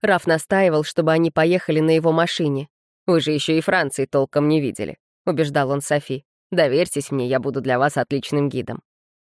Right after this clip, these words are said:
И он действительно отнёсся к обязанностям гида со всей серьёзностью, начав свои комментарии, когда они ещё только выезжали из Парижа через Орлеанские ворота.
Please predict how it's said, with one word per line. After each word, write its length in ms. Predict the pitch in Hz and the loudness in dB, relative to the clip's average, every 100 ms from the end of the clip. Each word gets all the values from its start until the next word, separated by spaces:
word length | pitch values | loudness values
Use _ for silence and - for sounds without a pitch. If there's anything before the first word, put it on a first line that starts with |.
| _ _ - | _ _ 0
И 80 | 269 | 2
он 140 | 254 | 2
действительно 640 | 233 220 269 311 233 208 | 0 -2 -2 0 2 4
отнёсся 400 | 208 220 247 - | 2 2 0 0
к 80 | 190 | 0
обязанностям 760 | 202 214 202 202 190 - 196 196 | 2 2 2 2 2 2 2 2
гида 280 | 254 214 | 0 0
со 160 | 180 185 | 0 0
всей 200 | 180 214 | 2 0
серьёзностью, 880 | 190 196 190 247 285 220 196 - 185 | 2 0 2 2 2 2 0 0 0
начав 320 | 190 - 220 | 0 0 -2
свои 220 | - 180 | -2 -2
комментарии, 680 | 170 175 180 190 247 226 175 | 0 0 0 0 0 0 0
когда 340 | 185 180 196 | -2 -2 0
они 200 | 190 180 | 0 0
ещё 220 | 175 - 185 | 0 -2 0
только 300 | 214 214 180 | 0 0 0
выезжали 440 | 170 175 196 180 | 0 0 0 0
из 120 | 165 | -2
Парижа 420 | - 180 208 233 170 | -2 -2 0 -2 -4
через 320 | - 175 170 | -4 -2 -2
Орлеанские 640 | 165 175 175 170 - 180 | 0 2 0 -2 -4 -2
ворота. 480 | 196 208 151 - | 2 2 0 -4